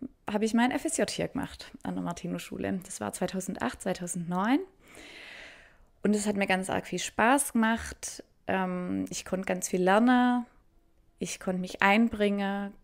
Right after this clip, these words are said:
Hab gemerkt, ich kann, hab ein gutes Gespür, ähm, für die unterschiedlichsten Menschen. Und, ähm,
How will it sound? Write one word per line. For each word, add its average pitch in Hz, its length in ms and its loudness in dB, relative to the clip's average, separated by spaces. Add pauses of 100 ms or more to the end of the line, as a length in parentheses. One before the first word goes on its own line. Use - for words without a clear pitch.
(180)
Hab 190 240 -8
gemerkt, 180 260 0
ich - 160 -10
kann, 180 480 -2 (320)
hab 180 80 2
ein 190 80 6
gutes 196 320 2
Gespür, 302 720 6 (320)
ähm, 240 480 2 (1120)
für - 140 -4
die 226 100 0
unterschiedlichsten 226 800 2
Menschen. 220 720 2 (1800)
Und, 202 680 4
ähm, 190 680 -2